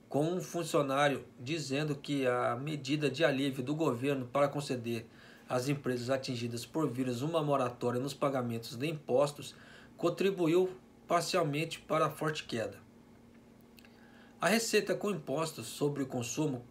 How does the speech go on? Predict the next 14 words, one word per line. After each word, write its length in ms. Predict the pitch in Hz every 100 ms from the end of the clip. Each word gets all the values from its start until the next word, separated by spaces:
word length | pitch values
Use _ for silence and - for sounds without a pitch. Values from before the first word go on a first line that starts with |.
| -
cresceu 440 | - 165 - 151 165
três 260 | 165 160 147
vírgula 320 | 160 170 170
oito 400 | 139 127 123 - - - - - - -
para, 480 | - 123 123 120 - - - - - - - -
para 280 | 147 165 151 -
dezoito 560 | 135 156 143 202 226
vírgula 300 | 165 185 185
trinta 240 | 175 170 170
e 40 |
cinco 220 | 160 160
trilhões 400 | - 185 175 165
de 100 | 160
ienes, 440 | 202 127 104 -